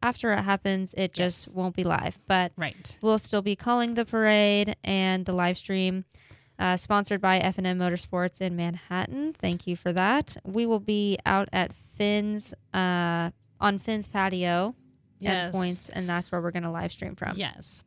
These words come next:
Speaker 2: I approached them, asked them, "Hey, can we use your patio to give us a space to set up and be able to make use of their chairs and tables, less things that I have to haul over from the studio for us to be able to live stream?" And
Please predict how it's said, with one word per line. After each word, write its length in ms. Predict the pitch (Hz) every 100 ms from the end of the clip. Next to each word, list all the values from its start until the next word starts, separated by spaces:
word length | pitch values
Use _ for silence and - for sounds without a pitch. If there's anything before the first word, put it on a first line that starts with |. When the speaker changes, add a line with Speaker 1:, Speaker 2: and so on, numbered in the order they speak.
| -
Speaker 2:
I 280 | 196 202 202
approached 500 | 202 190 208 196 -
them, 380 | 214 214 214 214
asked 280 | 196 196 -
them, 100 | 208
"Hey, 220 | 247 247
can 160 | 240 226
we 80 |
use 260 | 220 220 202
your 80 | 202
patio 560 | 277 269 269 262 254
to 140 | 240 214
give 160 | 202
us 160 | 202 196
a 60 | 202
space 360 | - 190 -
to 80 | 165
set 260 | - 190 185
up 220 | 190 185
and 180 | 175 180
be 60 |
able 160 | 175 170
to 100 | 180
make 260 | 180 175 -
use 240 | 175 -
of 240 | 165 160 -
their 160 | 143
chairs 420 | 160 262 262 240
and 120 | 226 226
tables, 360 | 254 233 220
less 160 | 349 330
things 260 | 330 302 254
that 160 | 233
I 100 | 220
have 140 | 233 -
to 60 |
haul 220 | 170 190 185
over 200 | 180 185
from 160 | 214
the 80 | 214
studio 480 | - 190 180 180 180
for 160 | -
us 140 | 170 -
to 80 | -
be 80 |
able 100 | 156
to 80 | 147
live 240 | 147 117 -
stream?" 380 | - 170 143
And 160 | 123